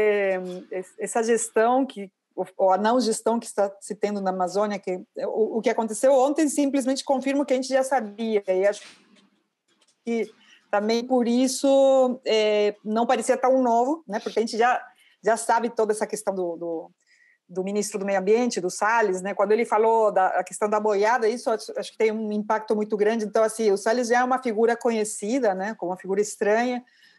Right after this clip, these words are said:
É, ele, é, teve mu-, muito impacto também aquela foto que ele fez com toda a madeira atrás, né? É, então, já é uma figura conhecida internacionalmente, né? Como uma figura negativa pra Amazônia. E, então, assim, acho que é uma, uma cobertura que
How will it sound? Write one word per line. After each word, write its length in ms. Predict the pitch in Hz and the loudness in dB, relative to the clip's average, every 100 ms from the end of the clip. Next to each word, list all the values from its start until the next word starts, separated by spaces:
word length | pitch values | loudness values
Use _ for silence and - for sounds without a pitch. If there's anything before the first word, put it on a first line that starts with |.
| _ _ - | _ _ -4
É, 420 | 202 196 196 202 | 0 0 2 0
ele, 460 | 208 220 214 208 208 _ - | 0 2 4 2 0 _ -4
é, 380 | 196 190 190 196 - | 0 0 0 -6 -2
teve 220 | 208 214 | 2 2
mu-, 200 | 214 202 | 0 -2
muito 220 | 226 226 | -2 0
impacto 380 | 226 220 220 220 | 0 0 0 -2
também 200 | 202 208 | -4 -4
aquela 280 | 208 196 196 | 0 0 0
foto 280 | 214 208 208 | -2 -2 -2
que 100 | 208 | 0
ele 160 | 208 | 0
fez 380 | 202 208 208 - | 0 0 0 -4
com 160 | 202 202 | -4 0
toda 180 | 214 | 2
a 40 | 202 | 2
madeira 360 | 185 185 190 | 0 2 2
atrás, 640 | 175 - 190 226 233 208 180 | 2 2 2 4 4 2 0
né? 520 | 202 220 208 190 180 | -4 -4 -4 -6 -6
É, 520 | 175 175 170 170 165 165 _ _ _ _ _ | -4 -6 -6 -8 -12 -18 _ _ _ _ _
então, 360 | 196 233 240 240 | -4 0 2 2
já 140 | 233 | 2
é 40 | 254 | 2
uma 120 | 269 | 0
figura 360 | 262 226 262 | -2 0 0
conhecida 500 | 262 269 254 254 247 | 2 2 0 -2 -4
internacionalmente, 1120 | 262 240 208 202 196 202 196 190 214 302 - _ _ - | -2 -2 -4 -4 -4 -4 -4 -4 -4 -4 -8 _ _ -10
né? 220 | 180 208 | -8 -6
Como 180 | 180 190 | -6 -4
uma 100 | 202 | -6
figura 300 | 202 196 208 | -2 0 0
negativa 680 | 202 185 180 - 196 214 202 | 0 -2 -4 -8 -4 -4 -2
pra 100 | 180 | -4
Amazônia. 580 | 175 175 185 220 269 - _ _ _ _ | -4 0 0 0 -4 -8 _ _ _ _
E, 880 | 214 214 214 208 214 208 202 202 196 | -4 0 0 0 0 0 0 0 0
então, 280 | 202 - 247 | -2 0 2
assim, 300 | 285 277 247 | 2 2 2
acho 180 | 226 226 | 2 2
que 140 | 240 | 2
é 100 | 247 | 2
uma, 260 | 262 285 269 | 4 2 0
uma 180 | 240 254 | 0 0
cobertura 380 | 262 247 285 294 | -2 -4 -2 -2
que 240 | 277 | -4